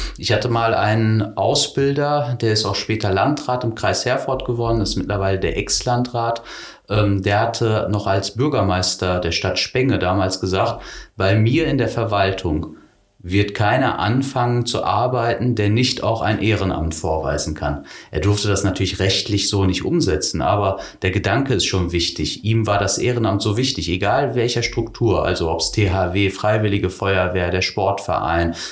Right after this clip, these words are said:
Tierschutzverein war, dass das auch im Zeugnis angegeben werden sollte und dass das auch ausschlaggebend war bei den Einstellungen. Und ich halte da-, davon sehr viel,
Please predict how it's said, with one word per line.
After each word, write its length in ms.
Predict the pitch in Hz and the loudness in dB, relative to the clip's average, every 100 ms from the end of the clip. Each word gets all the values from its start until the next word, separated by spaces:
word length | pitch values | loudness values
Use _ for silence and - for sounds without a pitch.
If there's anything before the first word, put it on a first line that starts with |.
| - | -8
Tierschutzverein 960 | - 117 110 101 - - - 90 92 80 | 0 2 2 0 -2 -2 0 2 0 0
war, 360 | 80 104 - - - - - | 0 0 -2 -10 -16 -20 -4
dass 180 | - 95 | -2 2
das 180 | 120 107 | 0 2
auch 180 | 107 113 | 0 0
im 100 | 110 | 0
Zeugnis 460 | - 110 - 92 - | 0 0 2 0 0
angegeben 580 | 101 123 123 123 127 | 2 2 2 0 0
werden 240 | 120 117 120 | 0 0 0
sollte 520 | 120 120 123 139 135 | 0 0 0 0 0
und 200 | - 104 | 0 0
dass 140 | 101 | 0
das 180 | 104 101 | 0 0
auch 260 | 92 - - | 0 -2 0
ausschlaggebend 840 | 117 113 110 92 - 90 87 87 | 0 0 0 -2 0 0 0 -2
war 160 | 87 87 | -2 0
bei 100 | 92 | 0
den 120 | 92 | 0
Einstellungen. 640 | 90 95 101 - 78 76 80 | 2 2 0 0 0 0 0
Und 140 | 90 | -2
ich 80 | - | 0
halte 240 | 104 - | 0 2
da-, 60 | 104 | -2
davon 420 | - 92 - 101 | -2 -4 0 0
sehr 160 | 98 92 | 0 -2
viel, 440 | - 101 127 139 | 0 2 2 0